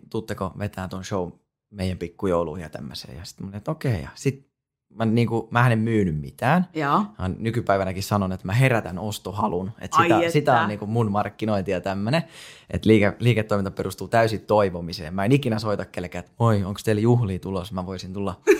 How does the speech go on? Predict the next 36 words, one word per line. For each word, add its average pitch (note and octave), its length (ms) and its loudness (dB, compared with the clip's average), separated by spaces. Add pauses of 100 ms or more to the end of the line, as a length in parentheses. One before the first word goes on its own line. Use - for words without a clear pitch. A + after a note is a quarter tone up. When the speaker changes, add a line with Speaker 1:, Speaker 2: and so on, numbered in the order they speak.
(140)
Speaker 2:
<laughs> - 380 0
Speaker 1:
tulla A2 200 2
vetään G#2+ 300 0
keikan. B2+ 500 2
Vaan A2+ 160 0
nimenomaan A2 460 0
mulle A2+ 200 0
soitetaan G2 380 -2
ja F#2 40 -10
kysytään, F#2 420 -6
että, - 160 -20
et - 260 -4
hei, G#2 120 4
teekö - 260 -16
sä G2 80 -6
tämmöstä? - 580 -8
Ja - 60 -20 (240)
Speaker 2:
Mm. G3+ 100 -18
Speaker 1:
mä E3+ 80 -20 (140)
sanon, C3+ 180 -2
että C#3 120 -2
mä - 40 -6
teen. - 240 0 (600)
Niin B2 100 6
se F#3+ 80 6
lähti A#3 280 0
niinku C3+ 340 -2 (260)
tota C#3+ 200 4
kautta, G2 420 0
että G#2+ 120 -4
mä A#2+ 60 2
huomasin, B2+ 340 2
että B2 120 -10
niinku A#2 180 -6
ihmiset C3 340 4
haluu G#2+ 500 2